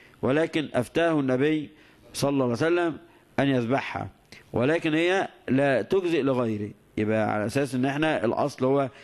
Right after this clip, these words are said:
آه، السن لازم يعتبر. ثم قال: "من ذبح قبل الصلاة فإنما يذبح لنفسه، ومن ذبح بعد الصلاة فقد تم نسكه وأصاب، آه، سنة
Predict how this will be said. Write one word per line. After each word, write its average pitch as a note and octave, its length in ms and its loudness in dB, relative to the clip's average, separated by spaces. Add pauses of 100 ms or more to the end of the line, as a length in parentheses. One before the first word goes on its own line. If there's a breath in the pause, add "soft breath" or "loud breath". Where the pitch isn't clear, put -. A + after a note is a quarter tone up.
(280 loud breath)
آه، A#2 200 0
السن E3 400 -2
لازم B2+ 440 2
يعتبر. G2 420 -4
ثم C3+ 220 2
قال: F#3 320 0
"من E3+ 80 0
ذبح F3 320 0
قبل F3 280 -2
الصلاة D#3+ 300 0
فإنما D#3 300 0
يذبح C#3+ 280 0
لنفسه، A#2+ 400 -2 (340 loud breath)
ومن G#2 100 0
ذبح D3 300 0
بعد D#3 160 2
الصلاة E3 440 0 (220 loud breath)
فقد A#2+ 320 -2
تم D#3+ 220 -2 (100)
نسكه F3+ 420 0 (280 loud breath)
وأصاب، D#3+ 540 0 (300)
آه، G2+ 180 -2
سنة C#3 380 -2